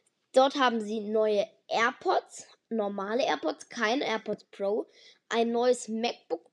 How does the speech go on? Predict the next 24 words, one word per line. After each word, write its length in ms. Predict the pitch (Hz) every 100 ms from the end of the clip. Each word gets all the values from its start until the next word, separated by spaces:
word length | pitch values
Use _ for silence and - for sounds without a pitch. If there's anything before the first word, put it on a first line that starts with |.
| -
Pro 280 | 311 285
vierzehn 680 | 285 - 302 - 370 294 262
Komma 320 | - 202 196
zwei 320 | - 226 233 226
und 220 | 190 185
sechzehn 380 | 220 277 - 359
Komma 280 | 392 381
zwei 220 | - 370 381
Zoll 200 | 403 392
vorgestellt 600 | 359 370 370 - 339 339 - _ _ _ _
und 280 | 311 339 -
neue 380 | 262 269 311 320
Farben 480 | - 220 208 233 233
für 200 | - 220
den 380 | 226 254 285 - _ _
HomePod 560 | 214 208 196 254 - - _ _ _ -
Mini. 440 | 254 214 175 - _ _ _ _ _ -
Viel 160 | 269
Spaß! 480 | - 185 - - - _ _ _ _ _ _ _ _ - - - _ _ _ _ _ - - _ _ _ - 587
Fangen 240 | 285 381 381
wir 100 | 330
mit 180 | 302
dem 280 | 277 269 226
wohl 340 | 254 277 -